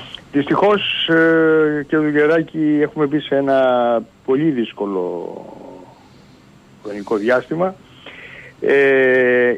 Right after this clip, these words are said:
είναι μια κατάσταση η οποία έχει χτιστεί με πολλούς παράγοντες, ε, οι οποίοι τελικά φαίνεται ότι είναι ένας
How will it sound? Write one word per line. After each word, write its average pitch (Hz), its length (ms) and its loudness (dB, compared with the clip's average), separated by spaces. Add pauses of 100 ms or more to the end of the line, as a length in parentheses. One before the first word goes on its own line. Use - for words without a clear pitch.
είναι 180 220 0
μια 170 140 2
κατάσταση 160 800 0
η 139 60 4
οποία 135 680 2
έχει 143 420 -4
χτιστεί 135 720 -2 (640)
με 123 220 -2
πολλούς 151 540 0
παράγοντες, 101 920 -2 (680)
ε, 127 220 0
οι 139 60 2
οποίοι 185 440 0
τελικά 156 640 0
φαίνεται 151 380 -2
ότι 131 220 0
είναι 139 100 0
ένας 135 500 -2